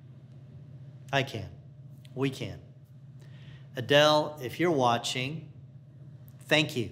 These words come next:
for the card for Auntie Son. She was so encouraged by it. And Adele, we have it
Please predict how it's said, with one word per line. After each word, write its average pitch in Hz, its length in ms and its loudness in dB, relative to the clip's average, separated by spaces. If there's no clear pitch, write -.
for 127 100 -2
the 123 80 -4
card 120 500 2
for 120 100 -8
Auntie 113 280 -6
Son. 95 340 -8
She 135 200 -2
was 120 180 0
so 156 420 6
encouraged 143 800 -4
by 120 260 0
it. 151 220 -4
And 113 100 -6
Adele, 131 760 2
we 123 180 -4
have 131 320 -2
it 131 140 -6